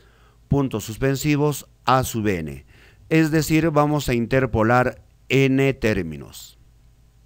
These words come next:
Tenemos la fórmula para calcular la razón. Raíz de n más uno de B entre A. Ejemplo, interpola cuatro medios geométricos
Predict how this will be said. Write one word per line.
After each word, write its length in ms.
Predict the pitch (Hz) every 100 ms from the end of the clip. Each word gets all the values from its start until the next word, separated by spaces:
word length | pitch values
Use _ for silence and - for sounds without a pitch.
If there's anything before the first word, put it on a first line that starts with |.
| _ - - _ _ _ -
Tenemos 380 | 143 151 160 135
la 100 | 113
fórmula 560 | 139 139 139 139 135
para 300 | 110 101 98
calcular 720 | 135 135 131 - 104 113 120 -
la 200 | 95 90
razón. 640 | 98 104 131 110 85 69 _ _ _ _ _ _ _ _
Raíz 600 | - 117 120 135 160 135 110
de 180 | 95
n 160 | 101 120
más 240 | 131 135
uno 380 | 147 147 151 151 -
de 440 | 113 113 131 131 -
B 420 | 117 131 131 131 -
entre 480 | 127 123 120 113
A. 200 | 98 78 - _ _ _ _ _ _ _ _ _ _ _ _ _ _ _ _ _ _ _ _ _ _ _ _ _ _ _ _ _ _ _ _ _ _ - - _ -
Ejemplo, 580 | 131 135 107 76 65 - _ _ _ _ _
interpola 840 | 170 170 151 139 175 180 175 175 -
cuatro 440 | 151 143 - 139
medios 360 | 127 127 135 131
geométricos 800 | 139 131 127 127 120 131 127